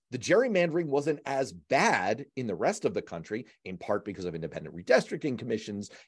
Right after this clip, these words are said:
and other things that Democrats had put in place. But in New York, Democrats were so overaggressive that they got snapped back by the state Supreme Court,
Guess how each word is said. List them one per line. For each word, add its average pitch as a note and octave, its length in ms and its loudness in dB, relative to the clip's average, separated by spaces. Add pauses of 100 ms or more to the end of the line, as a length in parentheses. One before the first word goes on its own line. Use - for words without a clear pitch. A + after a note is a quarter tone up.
and G#2 100 -10 (140)
other C3+ 180 4
things A#2+ 280 -2
that A2 120 -4
Democrats A2 400 0
had G#2+ 140 -4
put - 160 -8
in F2 100 -10
place. C3 560 -4 (840)
But D3 320 8 (280)
in D#3 180 0
New C#3+ 120 2
York, C#3+ 580 6 (720)
Democrats D#3 520 4
were C3+ 100 0
so E3+ 520 4
overaggressive C#3 800 2
that B2 160 0
they C3 100 2
got A#2+ 260 2
snapped C3 600 -2
back F2+ 440 0 (280)
by G2+ 520 0
the A2 80 -8
state A2 380 -4
Supreme G2+ 400 -8
Court, A#2+ 440 4